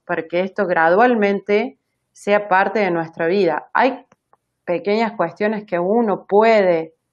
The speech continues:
llevar a cabo y que desde, desde la casa misma, por ejemplo, el, el separar los reciclados. Pero si yo separo los reciclados,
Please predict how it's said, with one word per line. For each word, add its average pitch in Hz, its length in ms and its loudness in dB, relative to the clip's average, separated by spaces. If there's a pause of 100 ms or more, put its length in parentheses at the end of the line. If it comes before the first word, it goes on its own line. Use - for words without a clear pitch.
(300)
llevar 180 320 0
a 185 100 -4
cabo 202 360 4
y 165 80 -8
que 165 220 -8 (560)
desde, 165 580 -2
desde 165 460 -2
la 170 200 -4
casa 202 360 0
misma, 220 420 4
por 180 140 2
ejemplo, 202 480 0 (360)
el, 180 300 -2
el 160 1000 -2
separar 170 520 0
los 190 160 2
reciclados. 175 680 0
Pero 165 120 0
si 165 220 -8
yo 247 280 4
separo 233 460 0
los 208 180 0
reciclados, 185 920 -4